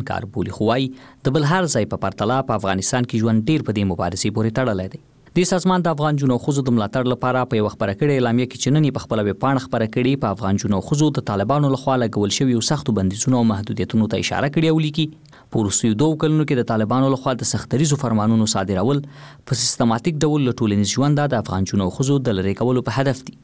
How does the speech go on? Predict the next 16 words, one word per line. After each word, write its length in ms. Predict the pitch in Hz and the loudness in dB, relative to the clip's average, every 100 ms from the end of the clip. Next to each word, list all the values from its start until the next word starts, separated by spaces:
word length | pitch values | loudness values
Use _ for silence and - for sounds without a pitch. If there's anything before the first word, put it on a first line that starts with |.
| _ _ - | _ _ -2
اعلامیه 320 | 139 156 180 180 | 0 2 0 0
کې 160 | 180 | 0
په 80 | 175 | 2
غیر 160 | 147 147 | 0 2
دولتي 280 | 135 127 131 190 | 2 2 2 2
مؤسسو 380 | 143 - - 147 | 2 -2 0 0
کې 80 | 135 | 2
د 60 | 123 | 0
افغان 220 | 113 113 110 | 2 2 4
جنو 160 | 110 101 | 2 2
ښځو 160 | 120 110 | -2 0
کار 120 | 101 95 | -2 2
بندیز 260 | 98 127 131 | 2 2 2
نه 80 | 170 | 2
یوازې 280 | 170 147 123 | 4 2 0
دا 80 | 131 | -2